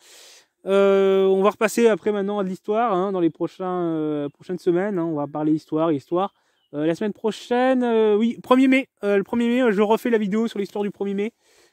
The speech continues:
une version améliorée, euh, mieux, meilleur son, meilleure élocution, meilleur montage, j'espère. Euh, donc vous aurez une nouvelle vidéo, euh, là-dessus sur le premier mai, légèrement remaniée, mais qui va quand même pas mal ressembler à celle de la dernière fois, mais en mieux, quoi.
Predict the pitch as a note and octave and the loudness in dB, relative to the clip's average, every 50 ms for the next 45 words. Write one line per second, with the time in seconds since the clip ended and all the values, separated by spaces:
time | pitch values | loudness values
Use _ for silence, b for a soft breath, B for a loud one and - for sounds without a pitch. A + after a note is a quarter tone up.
0 | _ _ E3+ E3+ F#3 F3 - - - G#3 G#3 G#3 G3+ G3 F#3+ G3+ G#3+ G#3+ A3 G#3+ | _ _ -4 -4 -4 -4 -4 -6 -6 -6 -4 -2 -2 0 2 2 2 4 4 4
1 | G#3 G#3 G#3 G#3+ G#3+ G#3+ G#3+ G#3+ G3 F#3 F3 E3+ E3 E3 E3 D#3+ D#3+ E3+ F3+ F#3+ | 4 4 4 4 4 4 2 2 0 0 0 0 0 0 -2 -2 -2 -4 -6 -6
2 | G#3 G#3 G#3 G#3 G#3 G3+ F#3+ F#3+ G#3 G#3 G#3 - - - - G#3 G#3 G#3 G#3 G#3+ | -6 -4 -4 -2 0 0 0 0 0 -2 -2 -4 -4 -8 -6 -4 -4 -4 -4 -4
3 | G#3+ G#3+ G#3+ G#3+ G3+ G3 G3 G3+ G3+ G3+ G3 F#3+ F#3+ G3+ - - G3+ - - - | -4 -4 -4 -4 -4 -4 -2 -2 -2 0 0 0 -2 -2 -4 -6 -12 -12 -8 -6
4 | G3 G3 G3+ G3+ G3+ G3+ G3 F#3+ F#3 F#3 F#3 F3+ F#3 F3 D#3 - F#3+ F#3+ F3 D#3+ | -4 -4 -2 -2 -2 -2 -2 0 0 2 0 0 -2 -4 -4 -4 -2 -2 -2 -2
5 | F3 - - - F3 F#3 G#3+ - b b b b b b b b b b b b | -2 -4 -2 -2 -2 -2 -2 -4 b b b b b b b b b b b b
6 | b b b b _ _ D#3 D3+ D3+ D3 D3 D3 D3 C#3+ C#3+ C#3 D3 D#3+ D#3 - | b b b b _ _ -10 -6 -6 -4 -4 -4 -4 -4 -2 -2 -2 -4 -4 -6
7 | - - D3+ D3+ E3 E3+ E3+ E3 E3 F3 E3+ E3+ D3 D#3+ D#3+ E3+ F3 F3 E3+ D#3+ | -8 -10 -6 -2 -2 0 2 2 2 2 0 0 0 2 4 4 4 4 2 2
8 | D3+ D3 D3 C#3+ C#3 C#3 C3+ C3 C3 B2+ B2 B2+ B2 B2+ B2+ B2+ B2+ - _ _ | 0 -2 -2 -4 -4 -6 -6 -6 -8 -8 -10 -12 -14 -14 -14 -16 -16 -18 _ _
9 | _ _ D#3 D3 - - G3 - - D#3 - D#3+ D#3+ D#3 D#3+ F3 F#3+ A3+ - - | _ _ -10 -10 -10 -10 -10 -8 -8 -6 -4 -2 0 2 2 2 0 0 -2 -6
10 | _ _ _ _ _ _ _ _ _ C3+ D#3 D#3 E3+ E3+ E3+ F3 E3 D#3+ D3+ D#3 | _ _ _ _ _ _ _ _ _ -2 0 2 4 4 4 4 2 2 0 0
11 | D3+ D#3 D#3+ E3 F3 F#3+ - - _ _ _ - D3 D#3 E3 - - D#3+ D#3 C#3+ | -2 0 2 2 2 0 0 -4 _ _ _ -4 0 0 0 0 -2 -6 -6 -4
12 | - F#3+ F#3 F3 - A3 A3+ B3+ A#3+ A3+ G#3 - G#3+ G3+ G3 G#3 F#3+ - G3+ F#3 | -2 -2 -2 0 0 0 0 2 2 0 0 -2 -4 -2 -2 -2 -2 -2 -2 -2
13 | F3 E3+ E3 - G3+ G#3+ G3+ F#3+ F#3+ F#3 F3+ F3 E3 D3+ - - C3 | -2 -2 -2 -4 -4 -2 0 2 2 2 4 4 4 2 2 -2 -10